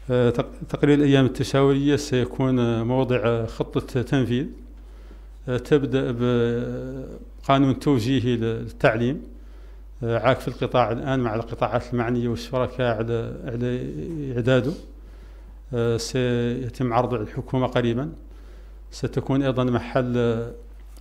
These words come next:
تنفيذ من خلال خطة عشرية لتنمية قطاع التهذيب، آه، ستنظم فيها ل-، إعداد الطرق الملائمة وحشد التمويلات و-، و-، والتنظيم الضروري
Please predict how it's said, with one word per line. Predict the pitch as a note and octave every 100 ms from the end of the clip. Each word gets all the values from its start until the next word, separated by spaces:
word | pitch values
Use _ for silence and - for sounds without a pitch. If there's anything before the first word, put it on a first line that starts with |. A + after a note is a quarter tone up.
| - -
تنفيذ | C#3+ A#2+ C#3+
من | C3
خلال | - C3 B2+ B2 A#2+ A2+
خطة | - - B2+
عشرية | A2+ - B2+ A#2+ A#2+
لتنمية | A#2 A2+ A2+ - - - - C3 C3 A#2+
قطاع | - - B2+
التهذيب، | - - A2+ B2 D#3 - - - - - - B2
آه، | A#2 A2
ستنظم | - B2 - B2+ B2 B2 B2
فيها | B2 A#2+ B2 B2+
ل-، | D#3 C3+ A#2 A#2+ A#2 C3 B2
إعداد | A2+ B2+ B2 A2
الطرق | A2+ A#2 C3+ - C#3+ C3 B2
الملائمة | A2+ A#2 B2+ C#3+ B2+ C#3 - - - - - - -
وحشد | A#2+ B2 - C3 -
التمويلات | C3+ C3+ B2+ A#2+ A#2+ B2+ A#2+ A#2
و-، |
و-، | A#2 B2 B2 A#2+ A#2+ C3 C3+ D3
والتنظيم | B2+ - B2+ B2+ A#2+
الضروري | A2 B2 B2 B2+